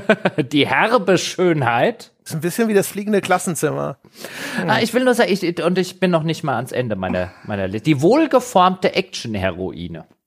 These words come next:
Speaker 2: Heroine ist auch nicht gut auf Deutsch. <laughs> Aber na ja.
Speaker 1: Ah, ich sag mal, da sind wir schon ein, äh, äh, ein paar Jahre weit gekommen seitdem. Ja, Gott sei Dank.
Speaker 2: Das stimmt, ja. Ich hab eigentlich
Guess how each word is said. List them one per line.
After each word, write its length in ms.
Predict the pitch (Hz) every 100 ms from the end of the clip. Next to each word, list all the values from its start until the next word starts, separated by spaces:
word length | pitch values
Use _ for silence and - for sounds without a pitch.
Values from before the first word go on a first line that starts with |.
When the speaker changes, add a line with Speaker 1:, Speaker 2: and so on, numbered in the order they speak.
| _ -
Speaker 2:
Heroine 720 | 127 - - 220 - - 120
ist 200 | - -
auch 180 | 110
nicht 220 | 110 110 -
gut 200 | 113 -
auf 160 | -
Deutsch. 440 | - 120 123 - - - - 165 -
<laughs> 420 | 185 175 - -
Aber 320 | 143 135 127
na 200 | 123 120
ja. 200 | 120 117 - - - -
Speaker 1:
Ah, 160 | 151 151 -
ich 140 | 180
sag 200 | 214 214
mal, 120 | 226
da 120 | 170 156
sind 180 | 196
wir 100 | 180
schon 240 | 151 151 139
ein, 300 | 127 123 -
äh, 60 |
äh, 560 | 104 107 92 - 107 85
ein 80 | 110
paar 220 | - 117
Jahre 400 | 117 95 101 95
weit 240 | 87 85 -
gekommen 420 | - 98 85 85
seitdem. 640 | 85 82 - - - 107 _ _
Ja, 260 | - - - _
Gott 220 | 110 107
sei 160 | 110 98
Dank. 380 | 95 87 - -
Speaker 2:
Das 240 | - -
stimmt, 320 | - 160 123 135
ja. 300 | 143 123 -
Ich 160 | 165 180
hab 140 | -
eigentlich 380 | 254 240 -